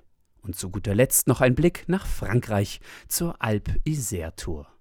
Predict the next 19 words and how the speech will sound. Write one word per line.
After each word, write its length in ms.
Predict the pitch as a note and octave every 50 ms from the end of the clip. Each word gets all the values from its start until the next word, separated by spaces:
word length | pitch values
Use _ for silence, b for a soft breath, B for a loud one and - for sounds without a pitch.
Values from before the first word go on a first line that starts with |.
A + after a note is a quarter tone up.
| _ _ _ _ _ b b b b b b b -
Da 160 | D#3+ F3 F3+
gewinnt 400 | D#3 E3+ C#3 D3 D3 D3 C#3+ C3+
Sjord 480 | - - - - C#3 C#3+ C#3+ - - -
Bucks 400 | - F2 F2 - - - - -
von 280 | - - A#2 A#2 A2+
Metik 460 | G#2 F#2+ F2 F2+ - - - F#2 -
Solavat 720 | - - - - C3 C3 C3 A#2+ A#2+ A2+ A2+ A2 A2 - B B B B B B B B
nach 220 | - F#3 F#3 F3+
knapp 360 | - - - - A#2+ A2+ - -
hundertachtundfünfzig 1500 | A2+ G2+ G2+ G2 - - - G2 G2 - - - A2 G2 - - - - A#2 - - - - - A2 G2+ - - - -
Kilometern 640 | - - E3 E3 C#3 A#2 A2+ A#2 - - A#2 A2 G2+ B B B B B
vor 280 | - - F3 F3 E3+ -
Elkov 600 | - C#3 C#3 C#3+ C#3 - C#3 C3 B2 - - - -
Kasper-Fahrer 1000 | - G#2+ G2+ G2 - - - G2 F2+ - - - F2 F2+ F2+ F2 F#2 F2 E2+ B B B B B B _ -
Adam 540 | A2+ F#2+ F2+ F2 - F2+ F2+ F2 F2 F2+
Tupalic 800 | - - - C#3+ B2 - - C3+ B2+ B2 B2 - - - - - B B B B B B
und 240 | - G3 G#3+ - -
Marin 480 | F3 D#3+ D3+ D3+ C#3+ C#3+ C#3+ C3 C3 C3
Vandenberg 840 | - - - - F#2+ F#2+ F#2+ F2+ F2 F2+ F2 F#2+ F#2 D#2 D#2+ -